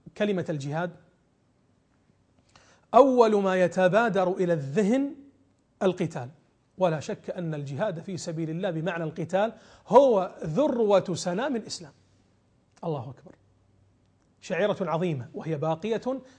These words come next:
إلى أن يرث الله الأرض ومن عليها، ولكن طبعًا لها شروط ولها ضوابط. الجهاد ما هو فوضى، والجهاد والقتال شرع في الإسلام، ليس غاية، ليس غايتنا أن نسفك الدماء وأن نهدم البيوت وأن نقتل الآمنين،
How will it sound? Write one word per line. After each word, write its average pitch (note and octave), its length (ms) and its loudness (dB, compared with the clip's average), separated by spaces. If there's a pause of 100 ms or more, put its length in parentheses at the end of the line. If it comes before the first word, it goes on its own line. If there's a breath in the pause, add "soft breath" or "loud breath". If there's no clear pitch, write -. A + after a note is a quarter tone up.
(140)
إلى F3+ 160 -2
أن E3 220 -8
يرث G3+ 220 -6
الله D#3 300 -8
الأرض E3+ 260 -8
ومن D3 200 -8
عليها، A3+ 260 -8
ولكن G3+ 360 -6
طبعًا D#3+ 260 -8
لها D#3 160 -6
شروط C#3+ 520 -6 (260 soft breath)
ولها E3+ 220 -4
ضوابط. C#3 520 -10 (180)
الجهاد C#3+ 440 -4
ما E3 80 -4
هو G3+ 120 -4
فوضى، F3 400 -4 (640 soft breath)
والجهاد D#3 560 -4 (400 soft breath)
والقتال D#3+ 720 -4
شرع F#3 300 -6
في - 100 -16
الإسلام، F3 420 -8
ليس G3+ 240 -4
غاية، G#3 440 -2 (600)
ليس G#3 200 -4
غايتنا G#3 600 -2
أن E3+ 80 -6
نسفك F#3 320 -6
الدماء E3+ 500 -4
وأن E3+ 260 -8 (260 loud breath)
نهدم E3 500 2
البيوت E3 600 -2
وأن D#3+ 200 -8
نقتل E3+ 440 -6
الآمنين، E3 540 -6